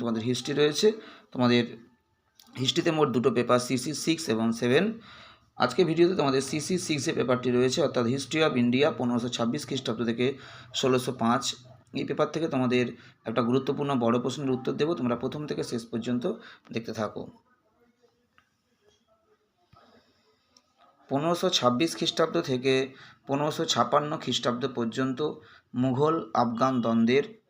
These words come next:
পরিচয় দাও। এটা তোমাদের পরীক্ষা তোমাদের দশ নম্বর কিংবা কুড়ি মার্কসের পরীক্ষায় আসতে পারে। তোমরা উত্তরটা প্রথম থেকে শেষ পর্যন্ত দেখতে থাকো। পনেরোশো ছাব্বিশ খ্রিস্টাব্দ থেকে পনেরোশো ছাপান্ন খ্রিস্টাব্দ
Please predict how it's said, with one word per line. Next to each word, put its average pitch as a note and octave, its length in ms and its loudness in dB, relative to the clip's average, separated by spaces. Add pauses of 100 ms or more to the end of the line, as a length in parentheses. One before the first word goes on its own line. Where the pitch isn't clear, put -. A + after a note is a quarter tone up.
পরিচয় A2+ 460 0
দাও। A2 160 0 (720)
এটা B2 140 -2 (120)
তোমাদের A#2+ 340 2 (2250)
পরীক্ষা B2 380 0
তোমাদের B2 280 2 (540)
দশ A#2+ 140 4 (100)
নম্বর D3+ 240 0 (100)
কিংবা B2 300 4
কুড়ি C3 200 0
মার্কসের C#3 360 0
পরীক্ষায় B2 360 -2
আসতে B2+ 240 -4
পারে। D3+ 180 4 (540)
তোমরা A#2 240 4 (200)
উত্তরটা B2+ 360 -2
প্রথম E3 280 -2
থেকে F3+ 140 -4 (100)
শেষ A#2+ 200 -4
পর্যন্ত C3+ 340 -2 (320)
দেখতে A#2 260 -4
থাকো। C#3 220 0 (680)
পনেরোশো D#3 400 0
ছাব্বিশ C#3 340 2
খ্রিস্টাব্দ C3+ 340 -2 (120)
থেকে B2+ 140 -2 (120)
পনেরোশো C3+ 300 -2 (100)
ছাপান্ন D3 320 -4 (100)
খ্রিস্টাব্দ C#3 340 -4